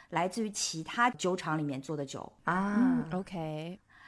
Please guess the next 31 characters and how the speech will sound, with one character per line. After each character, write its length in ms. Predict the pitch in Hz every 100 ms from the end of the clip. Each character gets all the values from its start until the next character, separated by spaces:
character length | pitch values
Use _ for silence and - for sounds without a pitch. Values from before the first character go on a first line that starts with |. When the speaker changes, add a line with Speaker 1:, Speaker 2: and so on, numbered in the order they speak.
| -
Speaker 1:
然 140 | 294
后 100 | 330 339
一 100 | 330
般 300 | - 349 359
走 220 | 262 170
进 180 | 185 233
这 80 | 247
样 160 | 254
的 100 | 233
这 120 | 220 226
个 80 |
酒 160 | 208 170
铺 240 | 160 277
里 100 | 233
面， 280 | 156 156 160
你， 80 | 156
你 100 | 214
就 140 | 277
能 140 | 269 247
看 240 | - 277
到 220 | 233 220
用 180 | 208 247
啤 260 | 226 - 208
酒 180 | 214 151
瓶 260 | - 151
砌 360 | 185 - - 240
起 320 | - - 110
的 120 | -
一 160 | - 202
面 280 | 190 196 160
墙， 480 | - - 131 131